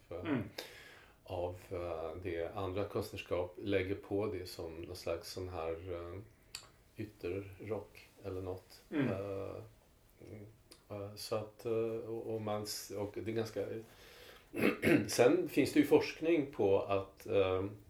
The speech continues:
Speaker 1: om du har ett, eh, det finns en kanadensisk forskare som är ganska intressant, eh, som har jobbat jättemycket med begreppet bullshit, eh, som, eh, han är sociolog. Eh,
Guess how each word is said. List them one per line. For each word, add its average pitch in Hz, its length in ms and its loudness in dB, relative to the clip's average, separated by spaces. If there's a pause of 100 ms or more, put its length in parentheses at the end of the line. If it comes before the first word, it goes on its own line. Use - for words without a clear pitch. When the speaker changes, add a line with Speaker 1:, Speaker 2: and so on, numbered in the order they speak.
Speaker 1:
om 101 220 2
du 92 240 0
har 98 280 8
ett, - 340 0
eh, 95 280 0
det - 240 -10
finns 113 160 -2
en 107 100 0
kanadensisk 117 600 0
forskare 98 460 -4
som - 160 -12
är 110 40 -10
ganska 113 260 -14
intressant, 110 360 -12 (1040)
eh, 95 220 2 (760)
som 104 220 0
har 101 80 4
jobbat 107 300 4
jättemycket 120 440 0
med 104 80 0
begreppet 101 460 -2
bullshit, 123 680 -4 (320)
eh, 92 280 2 (160)
som, 92 500 0
eh, 90 160 0 (260)
han 98 160 -4
är 92 40 -6
sociolog. 98 520 -2 (1300)
Eh, 90 320 -4